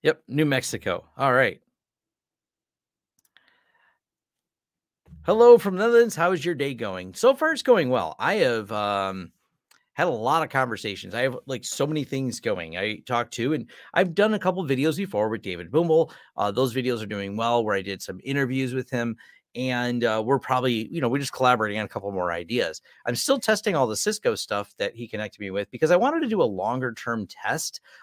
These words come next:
of s-, switching my UniFi out for Cisco to make sure it works well. And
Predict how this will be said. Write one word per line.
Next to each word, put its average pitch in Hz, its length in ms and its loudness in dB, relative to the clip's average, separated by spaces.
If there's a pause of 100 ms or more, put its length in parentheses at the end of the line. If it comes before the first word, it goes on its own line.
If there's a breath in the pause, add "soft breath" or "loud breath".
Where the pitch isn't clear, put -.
of 101 300 -4 (140)
s-, - 260 -10 (360)
switching 147 420 0
my 120 120 0
UniFi 123 460 0
out 117 200 -2
for 107 120 -6
Cisco 160 500 -4
to 110 200 -8
make 110 200 -6
sure 117 360 -2
it - 180 -10
works 98 360 -6
well. 196 360 -4 (340 loud breath)
And 135 360 -4